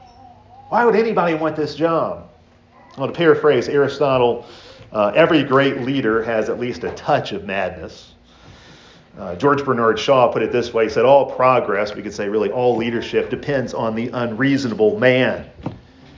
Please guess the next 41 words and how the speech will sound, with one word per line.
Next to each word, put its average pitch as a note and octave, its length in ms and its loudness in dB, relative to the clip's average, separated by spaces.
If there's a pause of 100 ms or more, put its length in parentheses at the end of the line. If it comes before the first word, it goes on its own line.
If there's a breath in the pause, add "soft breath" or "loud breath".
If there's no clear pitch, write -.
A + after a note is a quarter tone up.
(480 loud breath)
Leadership D#3 420 4
is C3+ 80 -2
not C#3 240 4
easy. C#3+ 400 -6 (480)
It's - 120 -10
not D3+ 220 2
for D3 120 4
the B2+ 80 0
thin-skinned. B2+ 920 -2 (760 soft breath)
Uh, F2+ 100 -16
it's G#2+ 140 -2
always D#3 400 4
easier C3+ 420 0
to - 220 0
criticize D3+ 840 4
the B2+ 120 -4
leader A2 340 -6
than A2 140 -2
to B2 80 -8
become A#2+ 320 -4
a B2 60 -2
leader A#2 300 -4
yourself. B2 480 -2
It's - 100 -8
always C3+ 260 -2
easier C3 420 -6 (140 loud breath)
to D#3 80 -2
criticize E3 720 4
the C3+ 80 -6
fighter E3 640 2
than C#3+ 160 4
to C3 60 -4
join C#3 320 2
the B2 80 0
fight B2+ 340 -2
yourself. B2 640 -2 (800 soft breath)
Why D#3 360 4
is D3+ 180 -2
leadership D3 480 -2
so C#3+ 240 0
hard? C3 520 -2